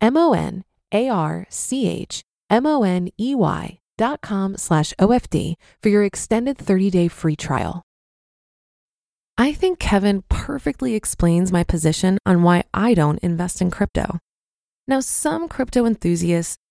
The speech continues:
say that the death of government-issued currencies is inevitable and cryptocurrency is the future. Even if that's true, I still wouldn't invest because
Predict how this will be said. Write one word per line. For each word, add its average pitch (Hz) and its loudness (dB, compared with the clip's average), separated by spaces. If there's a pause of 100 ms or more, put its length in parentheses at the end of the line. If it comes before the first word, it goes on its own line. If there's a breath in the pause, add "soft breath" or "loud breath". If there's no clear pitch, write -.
say 208 2
that 196 0
the 196 0
death 214 2
of 156 0
government-issued 202 2
currencies 202 0
is 247 4
inevitable 214 2 (200)
and - -4
cryptocurrency 233 -2
is - -2
the - 2
future. - 0 (840)
Even 254 8
if 269 4
that's 247 0
true, 202 2
I 214 0
still 240 0
wouldn't 214 4
invest 170 -2 (240)
because - 0